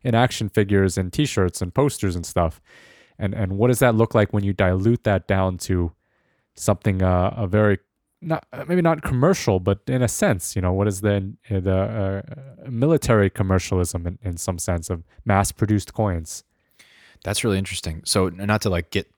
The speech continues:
Speaker 2: too into it, but, uh, and the comics delve into this a lot more, but there's the concept of the Morphin,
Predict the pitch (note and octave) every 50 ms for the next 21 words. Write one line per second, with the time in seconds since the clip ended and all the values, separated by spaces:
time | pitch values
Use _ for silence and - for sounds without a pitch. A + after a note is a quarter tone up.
0 | _ - - A#2+ G#2 D#2+ F#2 G2 - - E2+ D#2 - G2 F#2+ E2+ - - _ _
1 | _ _ _ - F2 D#2 D2+ D2+ - F#2 F2 E2+ - - G#2+ G2 F#2 F2+ - -
2 | _ _ _ _ _ _ - G#2 E2 E2 F2 E2+ F2 F2+ E2+ - E2+ F2 F2 D2
3 | F#2 F#2+ F#2 E2 D2+ F2 - F#2 F2 F2 E2+ F2+ E2+ - - - A#2 G#2 - G2+
4 | - F#2 D#2+ F2 E2+ F2 F#2 G2 G2+ - B2 A#2 A2+ -